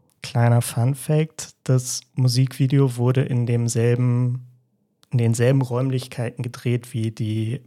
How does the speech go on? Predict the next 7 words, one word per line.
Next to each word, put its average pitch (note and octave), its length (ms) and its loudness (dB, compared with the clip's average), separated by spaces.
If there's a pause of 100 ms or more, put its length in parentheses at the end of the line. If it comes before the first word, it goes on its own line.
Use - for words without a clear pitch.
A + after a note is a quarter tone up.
Batcave A#2+ 640 -2
von A2 340 -4
den A2+ 440 -4 (120)
Batman-Filmen A2+ 720 -2
von G#2+ 220 -6
Christopher - 480 -4
Nolan. B2 560 0